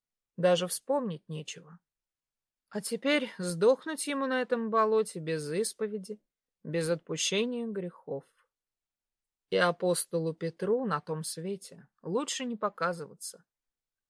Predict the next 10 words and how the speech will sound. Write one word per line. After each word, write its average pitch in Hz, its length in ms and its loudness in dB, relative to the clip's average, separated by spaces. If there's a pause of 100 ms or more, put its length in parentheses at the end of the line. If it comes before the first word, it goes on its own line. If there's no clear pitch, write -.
а 196 140 4
сразу 254 520 2
добровольно 202 800 2
нырнуть 180 540 0
в 143 180 -8
ад, 143 320 -2 (380)
где 160 360 -2
ему 240 220 -4
самое 160 560 -4
место. - 560 -14